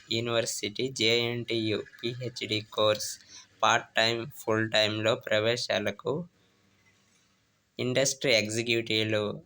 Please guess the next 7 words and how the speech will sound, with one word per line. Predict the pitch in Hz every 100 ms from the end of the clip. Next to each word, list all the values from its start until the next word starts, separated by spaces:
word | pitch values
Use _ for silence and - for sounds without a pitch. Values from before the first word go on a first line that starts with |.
| _ -
రీసెర్చ్ | 113 123 - 135 - -
ప్రొఫెషనల్స్, | 117 110 123 - 117 107 107 113 - _ _ -
పబ్లిక్ | 120 120 131 127 -
రిప్రజెంటేటివ్ల | 120 101 123 120 113 107 107 107 104 107
నుంచి | 104 107 - 131 110 92 -
దరఖాస్తులు | 104 104 - 123 123 - - 113 110
కోరుతుంది. | 104 104 - 80 98 95